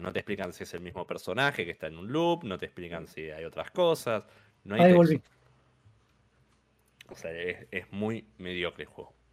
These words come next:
Speaker 1: Muy mediocre. Eh, y encima en, en un género con la competencia que tiene este género.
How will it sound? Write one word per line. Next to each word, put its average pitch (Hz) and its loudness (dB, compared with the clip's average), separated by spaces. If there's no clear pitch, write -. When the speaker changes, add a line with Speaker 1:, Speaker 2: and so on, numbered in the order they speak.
Speaker 1:
Muy 95 -4
mediocre. 78 -16
Eh, 78 -12
y 107 -4
encima 107 0
en, 104 -2
en 92 -2
un 95 -4
género 104 0
con 87 0
la 82 -6
competencia 87 -6
que 80 -8
tiene 80 -10
este 80 -18
género. 76 -12